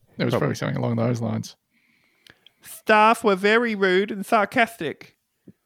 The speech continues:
Speaker 2: <laughs> Need to get rid of most of them and get new ones in. Most of the actual park was closed off and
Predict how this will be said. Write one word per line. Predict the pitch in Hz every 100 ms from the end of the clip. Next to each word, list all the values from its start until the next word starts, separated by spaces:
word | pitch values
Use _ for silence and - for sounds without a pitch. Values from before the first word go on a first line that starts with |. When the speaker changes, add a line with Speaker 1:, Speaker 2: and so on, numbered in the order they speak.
| _ _
Speaker 2:
<laughs> | - - _ _
Need | 202 226
to | 226
get | 208 160
rid | 190
of | 185
most | 202 226 240 -
of | 180 156
them | 156 185
and | 196 165
get | 175 -
new | 214
ones | 196 147 143
in. | 147 98 104 - _ _ _ - - - -
Most | 190 226 - 254
of | 190
the | 190
actual | - 220 - 214 185
park | 196 175 156
was | 156 151
closed | 214 185 175
off | 180 160 -
and | - 170 175